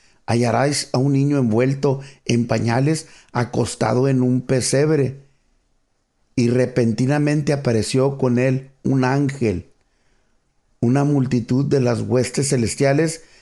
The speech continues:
que alababan a Dios y decían: "Gloria a Dios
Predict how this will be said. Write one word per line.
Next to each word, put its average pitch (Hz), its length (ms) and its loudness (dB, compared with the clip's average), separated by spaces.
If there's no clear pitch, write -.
que - 80 -2
alababan 113 520 0
a 113 80 0
Dios 139 460 0
y 110 120 2
decían: 107 680 0
"Gloria 131 440 2
a 127 40 2
Dios 139 460 2